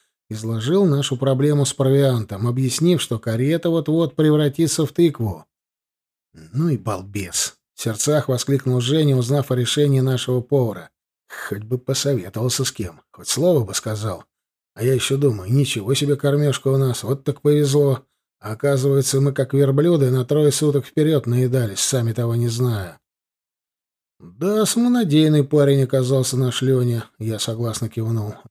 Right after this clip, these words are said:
"Будем знать теперь, что за ним присмотр нужен". Булатов кивнул, все еще обескураженно почесывая репу.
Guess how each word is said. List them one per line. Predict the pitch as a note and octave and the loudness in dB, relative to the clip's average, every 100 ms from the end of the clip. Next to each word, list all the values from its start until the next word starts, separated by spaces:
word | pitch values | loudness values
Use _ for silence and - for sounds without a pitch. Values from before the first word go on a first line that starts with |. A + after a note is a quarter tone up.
| _ _ | _ _
"Будем | - E3 A#3+ G3+ | -4 -2 0 2
знать | F3 G#3+ A3 | 2 2 2
теперь, | G3 - B2 | 0 2 0
что | - C3 | 0 0
за | C3 D3 | 2 2
ним | C3 A2 | 2 2
присмотр | C3+ - D3 A#2+ - A#2+ | 0 2 0 0 -2 0
нужен". | A#2+ G2+ F#2 - _ _ _ _ _ - | 0 -2 -8 -14 _ _ _ _ _ -20
Булатов | - A2+ F3 F3 - | -10 -2 -2 -2 -4
кивнул, | D#3+ E3 E3+ E3+ C#3+ | -2 0 2 0 -2
все | - F3+ | -2 0
еще | F3+ - C3+ | 0 0 0
обескураженно | A#2+ - A2+ C#3 F3 D#3 D#3+ | 0 -4 -2 0 2 2 -2
почесывая | C3+ G2 - A#2 - A#2 A2+ A2+ | -4 -6 -4 -4 -2 -4 -2 0
репу. | B2 G#2+ - F2 | 0 -2 -6 -18